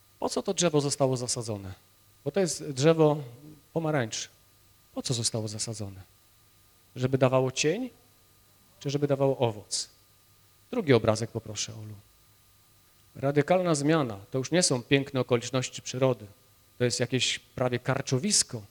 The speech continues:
kikut. Ja kiedyś obserwowałem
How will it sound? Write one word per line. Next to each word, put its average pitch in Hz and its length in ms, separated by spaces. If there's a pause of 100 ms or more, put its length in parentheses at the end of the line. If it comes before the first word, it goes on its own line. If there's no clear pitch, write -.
(800)
kikut. - 500 (1400)
Ja 190 180 (160)
kiedyś 180 360 (880)
obserwowałem 180 680